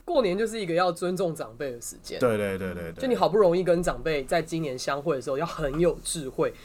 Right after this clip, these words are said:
Speaker 1: 跟他们抛接球。
Speaker 2: 没错。
Speaker 1: 所以就算你是许家自己人的小厨神，<laughs> 可是你遇到所有的大咖的时候，你就要退位。
Speaker 2: 啊，是，是，是，是，是。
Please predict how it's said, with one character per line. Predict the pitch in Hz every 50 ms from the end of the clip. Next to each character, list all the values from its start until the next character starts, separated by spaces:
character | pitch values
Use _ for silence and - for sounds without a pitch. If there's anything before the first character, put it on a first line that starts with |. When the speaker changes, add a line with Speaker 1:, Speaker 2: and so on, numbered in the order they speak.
| - - -
Speaker 1:
跟 | - 190
他 | 180 190
们 | 185 175 160 151 - - -
抛 | - 165 151 156 156
接 | - 147 139 143
球。 | 143 - - - - - -
Speaker 2:
没 | 208 196 190
错。 | 185 175 - 131
Speaker 1:
所 | 113 107 214 208
以 |
就 | 190 240 226
算 | - 240 226 208 185
你 | 151 139
是 | 131 - 202 208 196 170 165 - - - - - - - -
许 | - - - 175 165
家 | 143 123 185 185 190 208 196
自 | - - 170
己 | 170 - 160 160
人 | 151 147 143 147
的 | 143 160 151 147 147 151 - - - - - - - -
小 | - - - 127 139
厨 | 160 - 175 165 202
神， | 170 185 170 185
<laughs> |
可 | 190 202
是 | 185 226
你 | 254 208
遇 | 196 226 226
到 | 240 226 - 240 247 233 233 -
所 | - - 233 226
有 | 214
的 | 185 185 175 165 - - - - -
大 | - 240 196 185
咖 | 175 - 190 190
的 | 185 165
时 | 160 156 156
候， | 165
你 | 156 143
就 | 123 160
要 | 156 156 147
退 | - - 170 139
位。 | 113 120 127 117 - - -
Speaker 2:
啊， | 101
是， | - - 117 107
是， | 92 101 95
是， | 87 98 95
是， | 87 90 90
是。 | 85 -